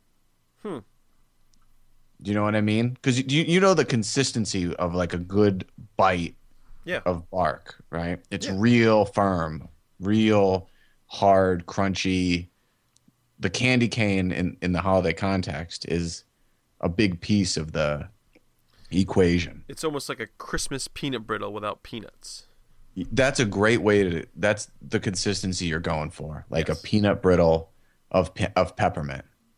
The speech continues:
Speaker 2: with chocolate.
Speaker 1: Like a peanut brittle, but completely different.
Speaker 2: Right.
Speaker 1: Yeah. I'm with you. I'm with you. What are you asking me?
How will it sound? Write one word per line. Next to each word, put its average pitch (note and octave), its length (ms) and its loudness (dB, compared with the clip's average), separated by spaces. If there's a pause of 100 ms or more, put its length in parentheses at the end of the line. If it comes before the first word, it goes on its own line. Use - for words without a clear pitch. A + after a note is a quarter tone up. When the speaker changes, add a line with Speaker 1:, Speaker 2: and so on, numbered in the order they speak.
(260)
Speaker 2:
with F#2 180 0
chocolate. - 480 -2 (1700)
Speaker 1:
Like A2 120 -16
a G2 60 -14
peanut D3+ 320 -4
brittle, C3 260 2
but A2 160 -6
completely C3 500 -4
different. - 420 -6 (640)
Speaker 2:
Right. D#2+ 340 -4 (1200)
Speaker 1:
Yeah. C#3+ 260 0 (1800)
I'm A#2+ 140 -10
with D3+ 160 -8
you. G2+ 140 -14 (160)
I'm G2+ 160 -12
with C3 140 -10
you. - 140 -18 (1800)
What B2 140 -6
are B2+ 40 -4
you A2+ 120 -4
asking A2+ 320 -6
me? - 140 -20